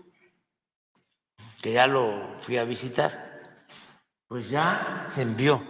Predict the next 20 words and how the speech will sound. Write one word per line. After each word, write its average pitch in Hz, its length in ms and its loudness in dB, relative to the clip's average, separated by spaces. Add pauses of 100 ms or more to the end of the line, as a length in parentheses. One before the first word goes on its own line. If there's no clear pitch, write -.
(1700)
un 117 100 -8
refuerzo 147 580 0 (1400)
de, - 1000 0 (340)
eh, 104 920 0
la 104 160 2
Guardia 117 500 4 (580)
para 110 220 6
la 104 160 2
construcción 110 540 -2
del 139 120 2
puente 135 720 -4
y - 80 -6
estamos 180 360 2
por 156 220 -2
iniciar 135 540 0
otro - 800 4 (880)
en 113 180 -2
Rizo 123 360 2
de 147 80 4
Oro. 131 360 4